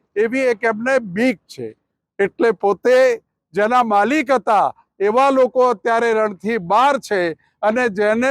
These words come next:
મીઠાથી લેવા દેવા નથી એવા લોકો અત્યારે સો સો, બસો બસો વીઘા લઈ અને જે કંઈ સરકાર અન્યાય કરી રહી છે એ અન્યાયનો જવાબ પણ માગીશું. કાયમ માટે આવા ગરીબ સમાજના જે લોકો છે, અગરિયાઓ છે,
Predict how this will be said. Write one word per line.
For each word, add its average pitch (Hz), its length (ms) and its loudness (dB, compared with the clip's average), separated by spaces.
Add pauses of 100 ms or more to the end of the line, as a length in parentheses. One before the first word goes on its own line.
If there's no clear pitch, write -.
(100)
મીઠાથી 233 640 -2
લેવા 294 380 4
દેવા 277 280 2
નથી 220 480 -6 (300)
એવા 294 240 4
લોકો 302 300 0 (100)
અત્યારે 233 340 -2
સો 220 240 -4
સો, 226 200 -2
બસો 208 300 -4
બસો 208 300 -4
વીઘા 196 300 0
લઈ 202 340 0 (240)
અને 202 200 0 (100)
જે 202 120 0
કંઈ 202 240 0
સરકાર 190 460 0
અન્યાય 180 400 0
કરી 175 240 0
રહી 233 200 0
છે 185 120 2 (360)
એ 190 160 2
અન્યાયનો 185 420 0 (440)
જવાબ 165 340 0
પણ 220 200 -2
માગીશું. 220 480 -2 (500)
કાયમ 208 280 2
માટે 202 280 0
આવા 196 220 0
ગરીબ 190 340 -2 (340)
સમાજના 196 580 -2
જે 196 100 0
લોકો 180 340 0
છે, 208 140 -2 (100)
અગરિયાઓ 190 540 0
છે, 233 100 2